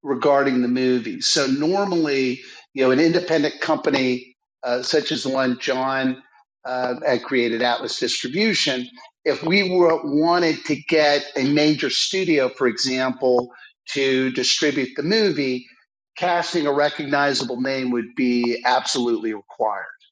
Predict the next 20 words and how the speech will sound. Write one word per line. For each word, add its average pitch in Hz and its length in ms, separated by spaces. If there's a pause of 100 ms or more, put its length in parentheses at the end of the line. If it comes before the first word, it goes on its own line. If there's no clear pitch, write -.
(800)
Okay. 120 280 (340)
But 165 160
if 180 300
you're 156 160
not 185 500 (420)
needing 147 920 (720)
a 127 40
third 165 500
party 160 800 (680)
to 135 400
come 156 260
in 143 320 (100)
and 131 200
support 170 560 (160)
the 135 100
movie 127 760 (340)
from 127 140
a 117 40
distribution 135 760
standpoint, 123 840